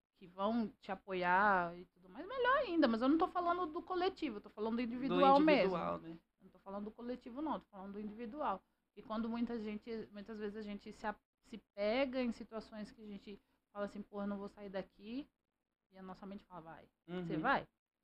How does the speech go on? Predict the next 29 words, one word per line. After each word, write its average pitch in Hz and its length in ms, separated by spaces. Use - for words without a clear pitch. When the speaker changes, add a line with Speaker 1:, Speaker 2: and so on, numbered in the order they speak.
Speaker 1:
Vai, 147 360
empurrada, 233 880
mas 359 220
vai, 277 320
né? 190 360
Speaker 2:
<laughs> - 80
Speaker 1:
Então 208 300
é 311 240
quase 285 220
um 339 40
instinto 339 220
de 320 60
sobrevivência. 320 720
Nossa 202 240
mente 202 260
é 403 60
foda, 240 260
meu. 185 220
Eu 196 100
ad-, 208 280
eu 285 320
admiro 311 640
muito, 339 580
muito, 320 420
muito, 302 300
muito 262 320
quem, 277 380
quem 247 140
tem 254 300